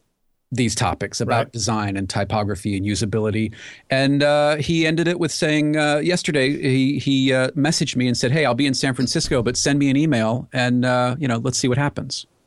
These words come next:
Speaker 2: That'd be cool.
Speaker 1: And I thought, you know what? That's the thing, right? That's the thing with social media that I dig.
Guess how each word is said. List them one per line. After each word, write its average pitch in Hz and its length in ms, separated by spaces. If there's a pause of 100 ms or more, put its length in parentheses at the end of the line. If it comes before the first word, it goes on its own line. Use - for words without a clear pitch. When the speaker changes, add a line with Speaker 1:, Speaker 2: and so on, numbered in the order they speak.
(200)
Speaker 2:
That'd 120 140
be 120 80
cool. 180 400
Speaker 1:
And 170 100
I 160 60
thought, 175 260
you 214 80
know 226 80
what? 240 160 (380)
That's 202 400
the 180 120
thing, 120 320
right? 139 220
That's 180 280
the 180 100
thing 160 260
with 139 100
social 127 360
media 113 280
that 113 140
I 117 140
dig. 104 480